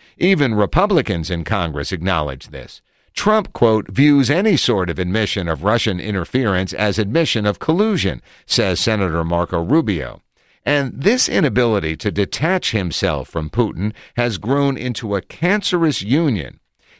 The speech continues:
If this theory is true, if Trump is working with Putin not because of a P tape or a secret debt, but because the two men have found common cause, that's far more ominous.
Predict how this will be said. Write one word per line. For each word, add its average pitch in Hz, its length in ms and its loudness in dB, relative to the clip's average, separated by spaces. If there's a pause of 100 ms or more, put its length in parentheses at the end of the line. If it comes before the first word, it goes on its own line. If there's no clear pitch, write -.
If 226 280 4
this 127 300 0
theory 101 380 0
is 73 160 -6
true, 65 440 -4 (260)
if 175 240 0
Trump 117 360 0
is 170 280 2
working 80 460 -2
with 78 200 -8
Putin 92 500 0
not 131 260 -2
because 95 400 0
of 69 120 -8
a 69 60 -16 (100)
P 147 240 0
tape 120 520 -2
or 78 180 -4
a 76 80 -6
secret 95 500 0
debt, 98 320 0 (300)
but 127 200 2
because 107 420 2
the 90 120 0
two 143 220 0
men 110 260 2
have 98 200 0
found 101 400 0
common 110 460 0
cause, 135 540 2 (260)
that's 156 360 0
far 160 460 2
more 147 520 2
ominous. 139 600 0